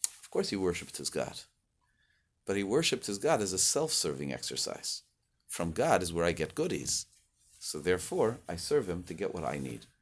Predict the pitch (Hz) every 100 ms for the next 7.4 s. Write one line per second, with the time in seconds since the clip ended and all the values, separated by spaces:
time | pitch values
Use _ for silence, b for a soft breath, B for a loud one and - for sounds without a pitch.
0 | _ - 110 147 127 104 92 - - 78
1 | 85 - - - 76 - - - 87 80
2 | 104 90 73 67 65 65 - 62 64 62
3 | - - b b b b b - 90 85
4 | 80 90 156 170 107 98 147 131 113 131
5 | 143 147 147 147 165 156 123 104 76 147
6 | 143 139 127 135 135 123 - 139 135 -
7 | 147 95 76 69